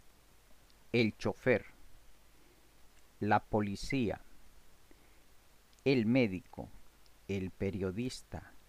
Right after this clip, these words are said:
el bombero, la enfermera,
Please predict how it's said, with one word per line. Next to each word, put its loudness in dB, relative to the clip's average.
el 0
bombero, 0
la 0
enfermera, -4